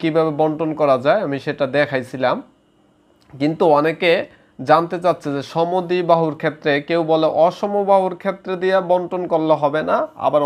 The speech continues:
অনেকে বলে যে ভাই, আহ, সমবাহু দিক দিয়ে যদি জমি বন্টন করেন তাহলে মিলবে না। তো আমি মিলে না মিলে না এটা আমি আজকে দেখাবো আপনাদের। তো এখন আসা যাক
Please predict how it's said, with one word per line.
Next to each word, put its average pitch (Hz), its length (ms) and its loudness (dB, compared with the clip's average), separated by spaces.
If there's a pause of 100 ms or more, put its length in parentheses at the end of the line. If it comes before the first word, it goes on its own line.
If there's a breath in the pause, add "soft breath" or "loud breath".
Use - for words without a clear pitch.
অনেকে 143 260 -2 (100)
বলে 160 160 0 (100)
যে 147 140 -2
ভাই, 147 200 4
আহ, 139 1040 0 (640)
সমবাহু 208 640 4 (240)
দিক 202 120 -6 (120)
দিয়ে 202 160 0 (120)
যদি 180 220 -2 (320)
জমি 160 200 2 (100)
বন্টন 160 320 0 (100)
করেন 156 220 2 (120)
তাহলে 147 300 2 (240)
মিলবে 143 380 0
না। 92 60 -10 (120)
তো 143 60 -6 (120)
আমি 170 160 0 (220)
মিলে 190 320 2 (160)
না 165 80 2 (120)
মিলে 175 280 2
না 160 40 0 (100)
এটা 143 140 -6
আমি 131 140 -2
আজকে - 200 -8 (240)
দেখাবো 107 360 -4
আপনাদের। 120 360 -2 (1400 soft breath)
তো - 40 -4 (100)
এখন 185 160 2 (120)
আসা 180 240 -2
যাক 151 200 4